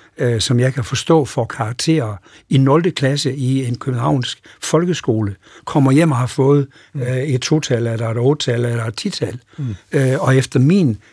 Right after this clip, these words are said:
Speaker 1: øh, efter min forestilling, øh, så er det fuldstændig sygt. Øh, men en,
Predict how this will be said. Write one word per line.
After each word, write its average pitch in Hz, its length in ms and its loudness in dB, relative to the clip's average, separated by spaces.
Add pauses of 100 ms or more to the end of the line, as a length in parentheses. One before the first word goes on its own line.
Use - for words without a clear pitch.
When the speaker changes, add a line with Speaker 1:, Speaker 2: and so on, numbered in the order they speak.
(120)
Speaker 1:
øh, 143 300 0 (160)
efter 143 400 0
min 165 200 4
forestilling, 135 640 0 (280)
øh, 131 220 2
så - 100 2
er 151 40 4
det 143 140 0
fuldstændig 151 380 0
sygt. - 440 -4 (420)
Øh, 120 320 -2 (680)
men 143 420 4 (600)
en, 131 160 2